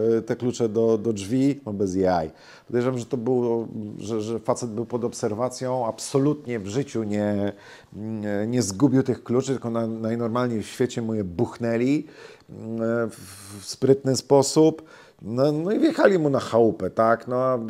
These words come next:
wiadomo, że, mm, ci ludzie, którzy wchodzą wam do domu, no to, to szukają wszędzie, w, w, zwłaszcza w miejscach, które większości ludzi wydają się jako super świetnymi schowkami na różne rzeczy,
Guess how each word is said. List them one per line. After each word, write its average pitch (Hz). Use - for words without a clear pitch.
wiadomo, 143
że, 110
mm, 98
ci -
ludzie, 120
którzy 110
wchodzą 110
wam 107
do 104
domu, 104
no 110
to, 117
to 113
szukają 107
wszędzie, 113
w, 92
w, -
zwłaszcza 113
w 95
miejscach, 110
które 101
większości 101
ludzi 92
wydają 98
się 101
jako 101
super -
świetnymi 135
schowkami 120
na 110
różne 107
rzeczy, 127